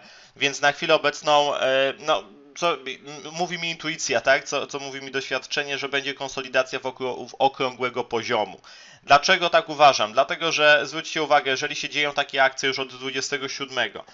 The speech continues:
i w rejonie mamy poziom jeden zero dziewięć zero zero i ten poziom jest testowany wielokrotnie, nawet na H jeden to fajnie widać. Zwróćcie uwagę, wczoraj podwójny test. E, godzina jedenasta i godzina szesnasta. Szybkie zrzucenie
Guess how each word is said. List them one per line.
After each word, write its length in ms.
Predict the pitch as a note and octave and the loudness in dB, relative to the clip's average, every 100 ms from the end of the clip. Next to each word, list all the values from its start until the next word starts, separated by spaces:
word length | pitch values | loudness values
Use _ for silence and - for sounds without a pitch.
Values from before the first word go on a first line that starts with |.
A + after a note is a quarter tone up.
| - - - | -20 -20 -12
i 120 | D3 | -4
w 60 | D3 | 4
rejonie 400 | D3+ D#3 E3 D#3 | 6 6 4 4
mamy 240 | D#3 D3 | 4 2
poziom 380 | - D#3 D3+ C#3+ | 0 0 0 -2
jeden 320 | D3+ D#3+ D#3 | -2 -2 -4
zero 400 | C#3 D3+ D3 C#3+ - | 0 0 2 0 -2
dziewięć 400 | A#2+ D#3 D#3 C3+ | -4 -4 -4 -6
zero 260 | D3 C#3+ C3+ | -2 0 0
zero 380 | C3 A2 F#2 - - - - | 2 2 2 -8 -18 -20 -14
i 100 | D#3 | -2
ten 200 | F3+ F3 | 0 0
poziom 280 | E3+ E3 D#3+ | -2 -2 -2
jest 140 | - | -4
testowany 480 | D#3+ - D3+ D#3 D3 | -4 0 4 4 2
wielokrotnie, 880 | D3 D#3+ E3 E3 C3+ - B2 A#2 B2 | 0 0 0 2 2 0 -6 -4 0
nawet 260 | C3 C3+ | -2 0
na 100 | C#3 | -4
H 160 | C3+ C#3 | 0 -2
jeden 260 | C#3+ C3+ | 0 -6
to 100 | B2+ | -8
fajnie 340 | A#2+ B2 B2 A#2+ | -2 0 0 -8
widać. 420 | A#2+ A#2 A#2 B2+ | -4 4 4 4
Zwróćcie 340 | C#3 C#3+ - | -4 -8 -4
uwagę, 260 | C#3 C3+ C3 | 0 2 0
wczoraj 320 | - C#3+ C3 | -2 2 2
podwójny 440 | C3 B2+ C3 B2+ B2+ | 0 -10 -8 -8 0
test. 440 | B2+ G2 - _ - - - | 2 2 0 _ -20 -20 -16
E, 200 | - B2+ | -2 0
godzina 360 | B2+ C3+ C#3 C3+ | 0 -2 0 0
jedenasta 720 | C3 C3 C#3 C#3+ C#3+ - D#3+ | 0 -2 4 4 2 4 4
i 80 | D#3 | 4
godzina 380 | D3 C#3+ D3 D3 | -4 -4 0 2
szesnasta. 760 | - D#3 D#3+ D3+ C3+ - G2+ | 2 -2 4 4 4 2 0
Szybkie 380 | - F3+ - E3+ | 0 -2 -2 -2
zrzucenie 760 | - D#3 - E3 E3 F3 G#3 | -2 -6 0 0 2 2 2